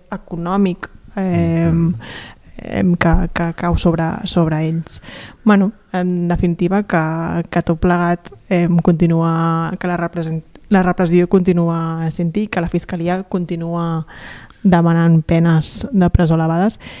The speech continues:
Speaker 1: Em, ara llegia així en diagonal, però crec que el Pol Baraza, es-, que és qui ha fet la, qui ha fet la primícia,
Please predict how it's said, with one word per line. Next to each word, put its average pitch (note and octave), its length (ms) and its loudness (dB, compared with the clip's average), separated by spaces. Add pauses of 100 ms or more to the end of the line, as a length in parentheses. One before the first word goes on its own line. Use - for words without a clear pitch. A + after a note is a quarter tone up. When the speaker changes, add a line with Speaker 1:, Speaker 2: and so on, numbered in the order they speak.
(220)
Speaker 1:
Em, F3 440 2
ara F#3 220 4
llegia F#3 320 6
així F#3 160 -2
en F3+ 160 2
diagonal, F3+ 400 0
però - 180 -2
crec E3+ 220 -4
que F#3 80 -2
el F#3 200 0
Pol F3+ 200 2
Baraza, F3+ 380 -2 (180)
es-, F#3 180 -2
que - 380 -6
és - 80 -8
qui E3+ 160 -2
ha E3 80 2
fet - 400 -2 (100)
la, F3+ 520 -2
qui F3 180 -2
ha E3+ 100 0
fet F3 140 -2
la E3+ 80 0
primícia, F3+ 480 4